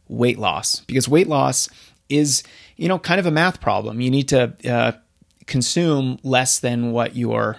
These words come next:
uh, you're burning. And that's really hard when you're training hard. Um, so I, I think it's another similar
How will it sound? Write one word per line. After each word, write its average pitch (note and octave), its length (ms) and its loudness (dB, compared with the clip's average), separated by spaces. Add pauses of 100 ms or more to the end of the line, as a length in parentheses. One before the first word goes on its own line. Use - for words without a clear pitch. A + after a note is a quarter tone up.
(160)
uh, G2+ 340 -4
you're A#2 160 -2
burning. A#2+ 580 0
And A2+ 380 -4 (360)
that's C3+ 160 0
really F3 180 4
hard F3+ 220 4
when F3+ 80 0
you're F3 100 -2
training G3 300 0
hard. G2 280 -8 (160)
Um, A#2 380 0
so C3 260 0 (240)
I, D3+ 160 2
I D#3+ 80 4
think E3+ 100 0
it's E3 120 0
another C#3+ 600 0
similar C#3+ 640 -2